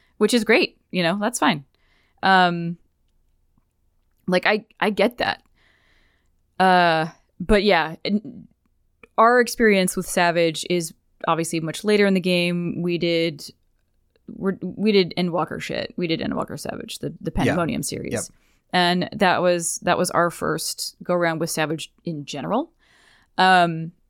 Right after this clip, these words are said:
Speaker 1: and it was, it was punishing. And we did it for what, like, two nights a week?
Speaker 2: Thereabouts, yeah.
Speaker 1: Yeah. So, well, like, six hours a week? Something. Like, like, it's, y-, you, you gotta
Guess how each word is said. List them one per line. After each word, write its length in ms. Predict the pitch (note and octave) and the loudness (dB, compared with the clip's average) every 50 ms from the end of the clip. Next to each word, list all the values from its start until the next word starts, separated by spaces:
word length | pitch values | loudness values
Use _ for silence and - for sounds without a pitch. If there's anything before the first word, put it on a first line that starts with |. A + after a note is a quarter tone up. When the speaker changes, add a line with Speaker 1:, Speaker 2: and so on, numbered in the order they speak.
| _ _ _ - | _ _ _ -2
Speaker 1:
and 200 | F#3+ F#3 F#3 F#3 | 0 2 2 2
it 120 | F#3 - | 2 2
was, 340 | - F3+ F3+ F3+ F3 - - | 4 4 2 2 2 -4 -4
it 60 | - F3 | -4 -4
was 140 | F3 E3 | -4 -4
punishing. 500 | - - - D#3+ F#3+ - - C#4 D#4 E4+ - _ _ _ _ _ _ _ _ _ _ _ | -4 -4 -4 -4 -4 -2 0 -2 -2 -2 -6 _ _ _ _ _ _ _ _ _ _ _
And 560 | F3 F3+ F3 E3+ E3+ E3+ E3+ E3+ - - - - _ _ | 0 0 0 0 -2 -4 -6 -6 -8 -10 -14 -14 _ _
we 320 | F#3+ F3 E3+ F3 F3+ F3+ | -14 -12 -10 -6 -6 -4
did 160 | D#3+ F3 F3 F3 | -2 0 0 0
it 80 | D#3+ | -2
for 160 | - - F3 | -2 -6 -4
what, 140 | E3 E3+ - - | -2 -2 -2 -4
like, 80 | D#3+ | -4
two 120 | - - G3 | -4 -2 -2
nights 200 | G3 F#3+ - G#3+ | -2 -2 -2 -2
a 40 | |
week? 380 | G3 G#3 A3 A3 - - - _ _ | -2 -2 -2 -2 -4 -12 -20 _ _
Speaker 2:
Thereabouts, 460 | - D3 D3 A#2+ A#2 G#2+ A2 - - | 0 0 0 2 0 0 -2 -2 -4
yeah. 140 | - A2+ A2 G3+ | -4 -2 0 2
Speaker 1:
Yeah. 260 | G3+ F#3+ F#3 F3+ F3 E3+ _ _ _ _ | 2 4 4 2 0 -4 _ _ _ _
So, 760 | - - - A3 G3 F#3+ F3+ F3 F3 E3+ E3+ E3 E3 E3 - - | -10 -4 0 2 2 4 4 4 2 2 0 0 -2 -2 -2 -2
well, 100 | F3 F#3 | -2 -4
like, 100 | D#3+ - | -4 -6
six 220 | - G3 - - | -8 -12 -8 -6
hours 240 | G#3+ G#3+ A3 A3+ A3 | -6 -4 -4 -4 -6
a 40 | G#3 | -4
week? 260 | G#3 A3 A3 G#3+ - | -4 -4 -4 -4 -8
Something. 340 | - - - G3 - - G3 | -14 -12 -10 -6 -2 0 2
Like, 100 | - B3 | 4 4
like, 140 | C#4+ D4+ - | 4 2 0
it's, 200 | D#4+ D#4 - - - _ | -2 -2 -4 -6 -6 _
y-, 220 | A#3+ A#3+ A#3+ - - | -4 -4 -4 -6 -10
you, 300 | A3 A#3 C4 A#3+ A#3 - _ _ _ F#3+ - _ _ _ _ _ _ _ _ _ _ - | -6 -4 -4 -4 -4 -6 _ _ _ -20 -20 _ _ _ _ _ _ _ _ _ _ -4
you 180 | E3 F#3+ A3 | 0 0 0
gotta 600 | F#3+ - F3+ D3 F3+ F3+ D#3+ C#3+ C#3+ A2 - E3 | 2 4 4 6 6 4 4 2 0 0 -2 -4